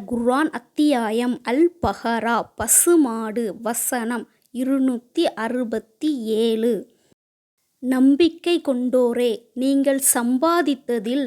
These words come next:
நல்லவற்றிலிருந்தும் பூமியிலிருந்து நாம் உங்களுக்கு வெளிப்படுத்திய தானியங்கள், கனி வகைகள் போன்றவற்றிலிருந்தும் செலவு செய்யுங்கள்.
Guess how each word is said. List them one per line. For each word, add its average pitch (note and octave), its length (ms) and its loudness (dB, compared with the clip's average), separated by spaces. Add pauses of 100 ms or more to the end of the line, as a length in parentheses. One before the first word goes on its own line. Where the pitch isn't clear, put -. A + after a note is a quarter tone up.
நல்லவற்றிலிருந்தும் B3+ 1500 0
பூமியிலிருந்து D4+ 1200 4
நாம் B3+ 440 0
உங்களுக்கு C#4 840 0
வெளிப்படுத்திய C4 1120 0
தானியங்கள், B3+ 1040 0
கனி C4 380 0
வகைகள் B3 680 -2 (220)
போன்றவற்றிலிருந்தும் D#4 1500 2
செலவு C#4 500 0
செய்யுங்கள். A3+ 800 -2